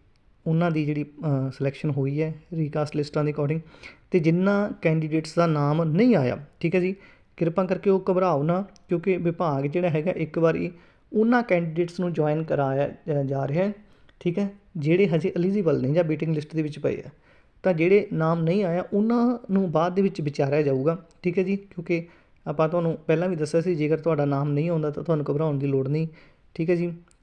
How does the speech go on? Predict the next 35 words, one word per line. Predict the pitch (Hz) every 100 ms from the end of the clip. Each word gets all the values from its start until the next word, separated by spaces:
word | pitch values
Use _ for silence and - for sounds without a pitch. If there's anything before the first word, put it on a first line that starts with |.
| -
ਕੇਸ | 170 160
ਦਾਇਰ | 160 147 156
ਹੋਊਗਾ, | 147 147 151 147
ਰਿਟ | 147
ਹੋਊਗੀ, | 156 147 147 143 143
ਫਿਰ | 151
ਉਸ | 151 143
ਤੋਂ | 151
ਬਾਅਦ | 151
ਫਿਰ | 147 156 165 170 - _ -
ਹਾਈ | 151 147
ਕੋਰਟ | 156 151
ਕੋਈ | 156
ਫੈਸਲਾ | 151 143 151 151
ਦੇਊਗੀ, | 143 143 147 156 -
ਠੀਕ | 180
ਹੈ | 202
ਜੀ। | 196
ਇਸ | 170 165
ਤਰ੍ਹਾਂ | 196 190
ਚੱਲਦਾ | 175 160
ਰਹਿੰਦਾ | 147 123 131
ਪ੍ਰੋਸੈਸ, | 127 95 139 - _ -
ਠੀਕ | 175
ਹੈ | 175
ਜੀ। | 190 - _ _ _ -
ਤਾਂ | 175 180 - -
ਕਿਰਪਾ | - 175 180
ਕਰਕੇ | 190 185 214
ਸੈਂਤੀ | 202 165 160 190
ਜ਼ੀਰੋ | 180 185
ਚਾਰ | 175 147 147
ਦੇ | 160
ਜਿੰਨੇ | 165 175 185
ਵੀ, | 196 196